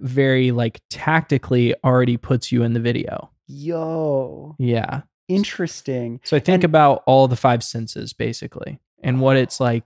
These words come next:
Speaker 1: to be in Los Angeles, and I try to transport you into the world of the video the best that I can. Unfortunately, with TikTok, I have sixty seconds, and that's just the format. YouTube is a lot better,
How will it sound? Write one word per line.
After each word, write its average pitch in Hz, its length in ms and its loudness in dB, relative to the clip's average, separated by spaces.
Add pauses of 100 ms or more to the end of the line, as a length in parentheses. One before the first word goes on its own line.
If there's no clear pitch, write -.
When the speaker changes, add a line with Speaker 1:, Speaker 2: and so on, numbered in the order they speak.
Speaker 1:
to 131 120 -2 (160)
be 127 360 2
in 120 220 0
Los 120 260 -2
Angeles, 123 380 0
and 123 100 -4
I 120 60 -2
try 120 240 -2
to 120 100 0
transport 151 760 2
you 127 240 2
into 127 340 0
the 123 100 2
world 120 360 0
of 113 120 -6
the 120 80 -2
video 120 340 0
the 120 100 -2
best 120 340 0
that 123 120 -2
I 117 100 -2
can. 117 460 -8 (200)
Unfortunately, 156 720 2
with 147 120 0
TikTok, 135 400 -2
I 123 80 0
have 127 140 -4
sixty - 300 -6
seconds, 135 560 -4 (280)
and 127 120 0
that's 123 160 0
just - 180 -4
the 120 80 -6
format. 127 480 0
YouTube 151 480 2
is 123 80 2
a 120 60 -6
lot 123 300 0
better, 131 420 2